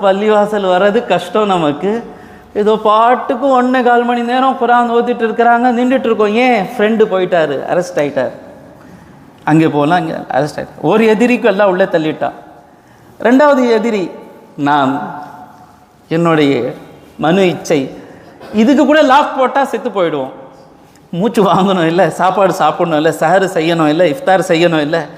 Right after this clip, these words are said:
இப்போ இவருக்கு லாக் பண்ண முடியாது. ஆனா இவருக்கு என்ன செய்வான் அல்லாஹ்?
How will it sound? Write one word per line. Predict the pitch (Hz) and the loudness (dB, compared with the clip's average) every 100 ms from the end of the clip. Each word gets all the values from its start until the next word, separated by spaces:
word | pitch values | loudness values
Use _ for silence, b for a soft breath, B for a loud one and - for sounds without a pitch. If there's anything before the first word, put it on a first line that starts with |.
| B B | B B
இப்போ | - 226 | -4 2
இவருக்கு | 220 254 294 285 | 4 4 2 2
லாக் | 240 233 247 | 2 2 0
பண்ண | 226 220 | -2 -2
முடியாது. | 220 180 175 139 139 151 B B B 190 | -2 2 2 2 -2 -8 B B B 0
ஆனா | 233 | 2
இவருக்கு | 226 220 277 285 262 | 2 2 4 2 0
என்ன | 233 269 | 2 2
செய்வான் | 262 233 226 214 | 2 0 2 2
அல்லாஹ்? | 208 220 233 | 4 4 4